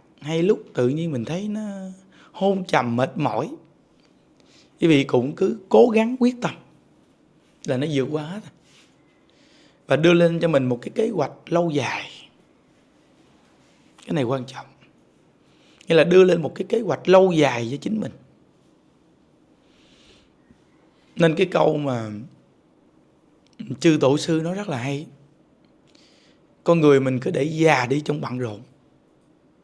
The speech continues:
Nghe câu này nó thấm thiết lắm quý vị.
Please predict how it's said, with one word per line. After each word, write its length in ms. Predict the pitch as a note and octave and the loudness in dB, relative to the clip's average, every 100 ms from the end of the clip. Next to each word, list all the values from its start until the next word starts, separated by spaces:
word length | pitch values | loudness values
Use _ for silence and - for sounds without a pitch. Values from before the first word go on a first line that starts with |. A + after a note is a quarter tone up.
| _ | _
Nghe 200 | - D3 | -8 -8
câu 260 | E3 F3 E3+ | -6 -6 -6
này 140 | C#3 | -6
nó 300 | C3 D#3+ F3 F3 E3+ _ _ _ | -10 -10 -12 -14 -16 _ _ _
thấm 220 | - A3 A3+ | -8 -6 -2
thiết 240 | B3+ B3+ | -4 -4
lắm 100 | G#3 | -10
quý 60 | |
vị. 140 | G3+ | -10